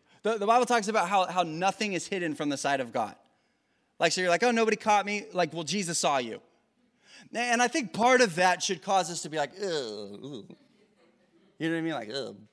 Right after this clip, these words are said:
brother." Like, "Ugh. All right, he saw that, huh? Hmm, okay."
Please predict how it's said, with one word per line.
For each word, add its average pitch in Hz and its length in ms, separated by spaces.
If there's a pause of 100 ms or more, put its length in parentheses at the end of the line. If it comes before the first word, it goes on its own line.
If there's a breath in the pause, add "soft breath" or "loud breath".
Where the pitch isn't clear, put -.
brother." 113 260 (340)
Like, - 200
"Ugh. 143 200 (840 soft breath)
All 190 120
right, 160 220
he 127 80
saw 185 260
that, 120 180
huh? 127 240 (200)
Hmm, 123 240 (420)
okay." - 340